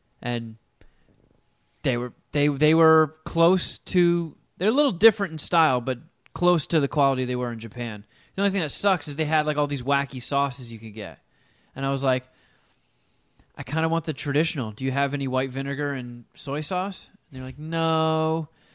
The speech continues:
but we have, like, uh,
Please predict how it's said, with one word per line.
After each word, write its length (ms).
but 120
we 120
have, 420
like, 220
uh, 580